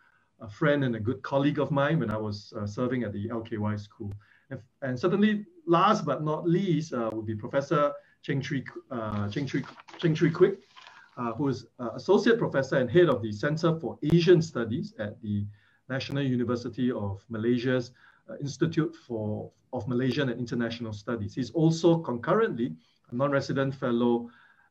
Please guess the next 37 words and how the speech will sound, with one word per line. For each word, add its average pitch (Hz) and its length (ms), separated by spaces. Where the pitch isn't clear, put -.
at, 110 360
uh, 104 320
Johns 131 240
Hopkins 123 460
Foreign 120 260
Policy 110 420
Institute. 107 540
Uh, 120 200
so 175 300
without 147 440
further 165 280
ado, 214 260
I 160 80
would 131 220
invite 151 380
Professor 131 340
Lampton 131 460
to, 110 420
and, 120 200
and 120 400
his 110 140
fellow, 135 640
uh, 101 180
authors 127 480
to - 80
talk 170 240
us 165 140
through 165 200
this 151 140
wonderful 139 320
new 139 140
book. 220 220
Over 135 240
to 165 120
you, - 140
Professor 120 320
Lampton. 113 380